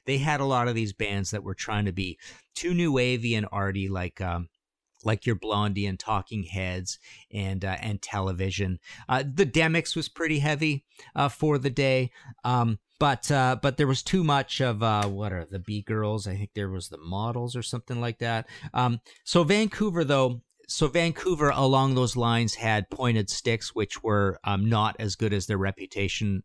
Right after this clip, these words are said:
Um, you know, we bought the early singles and the album. Uh, the, the singles were pretty good. Um, they were always considered a little Buzzcocks-like, but they're, but they're a little light.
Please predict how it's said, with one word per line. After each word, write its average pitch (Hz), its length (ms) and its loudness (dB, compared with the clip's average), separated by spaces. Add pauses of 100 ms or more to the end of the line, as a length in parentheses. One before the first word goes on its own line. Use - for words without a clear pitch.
Um, 92 300 -2 (240)
you 123 120 2
know, 107 100 2
we 113 140 2
bought 110 260 2
the 104 100 -2
early 104 200 0
singles 101 480 -2
and 101 120 0
the 98 140 -2
album. 95 460 -2 (320)
Uh, 98 180 0
the, 117 260 0
the 143 120 0
singles 233 440 0
were 127 120 2
pretty 107 240 -6
good. 90 320 -2 (260)
Um, 107 400 -2
they 175 140 2
were 170 200 2
always 156 300 2
considered 143 460 -2
a - 40 2
little 123 240 2
Buzzcocks-like, 123 1200 -2
but 104 280 -4
they're, 98 400 -2
but 110 160 -2
they're 104 140 0
a 98 60 2
little 98 280 0
light. 92 320 -4